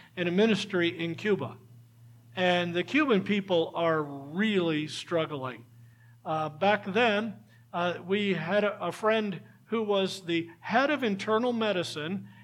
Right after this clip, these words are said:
at the University of Cienfuegos Hospital, and he was the chief cardiovascular lecturer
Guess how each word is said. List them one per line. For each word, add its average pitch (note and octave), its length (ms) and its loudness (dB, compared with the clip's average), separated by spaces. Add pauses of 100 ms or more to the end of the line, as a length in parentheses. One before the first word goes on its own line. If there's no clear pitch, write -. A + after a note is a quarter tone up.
(140)
at E3+ 120 -4
the F3+ 80 -4
University G#3 760 2
of F3+ 80 0
Cienfuegos F#3+ 720 -2
Hospital, D#3+ 720 -4 (340)
and G#3 120 0
he A3+ 100 2
was F#3+ 180 0
the G3+ 100 -2
chief C#4 540 0 (280)
cardiovascular G#3+ 1300 2
lecturer F#3 720 0